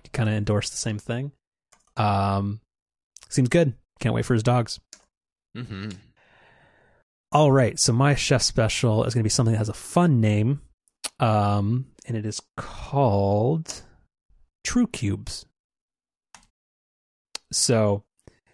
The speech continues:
Speaker 1: you, you, your, your, your fancy smart fridge has probably an ice maker,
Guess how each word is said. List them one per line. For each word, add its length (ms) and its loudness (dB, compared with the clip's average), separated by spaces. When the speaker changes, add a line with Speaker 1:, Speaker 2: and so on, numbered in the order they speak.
Speaker 1:
you, 180 4
you, 220 2
your, 260 2
your, 320 4
your 140 0
fancy 580 2
smart 280 0
fridge 300 -2
has 180 -2
probably 360 -2
an 80 -4
ice 200 -4
maker, 460 -6